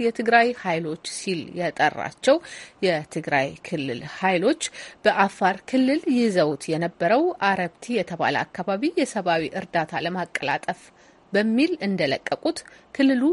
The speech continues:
የኮሚኒኬሽን ቢሮ ባወጣው መግለጫ አስነብቧል። ለሰብአዊ ድጋፍ ሲባል ከመጋቢት አስራ አምስት ጀምሮ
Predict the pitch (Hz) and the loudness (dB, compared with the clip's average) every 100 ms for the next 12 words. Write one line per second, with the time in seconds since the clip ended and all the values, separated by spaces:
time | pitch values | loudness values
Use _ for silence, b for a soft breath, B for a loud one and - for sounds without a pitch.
0 | 381 233 185 - 156 - 165 - 160 165 | 2 2 2 0 -2 -4 -10 -6 -6 -2
1 | 160 151 151 160 - 139 143 147 151 - | -2 0 0 0 -2 -4 -4 -6 -6 -2
2 | 147 170 _ _ _ _ _ _ _ - | -2 -2 _ _ _ _ _ _ _ -14
3 | - 156 - 151 202 285 381 B B B | -4 -2 0 -4 4 6 6 B B B
4 | B 240 269 254 247 277 262 202 190 165 | B 2 4 6 6 4 0 2 2 0
5 | 202 - 220 220 240 415 - 220 185 165 | -6 -2 -2 4 4 4 0 -2 -2 0
6 | 151 160 165 165 - 151 175 - - 196 | 0 0 -4 -8 -4 -4 -4 -8 -8 -2
7 | 226 254 | 0 2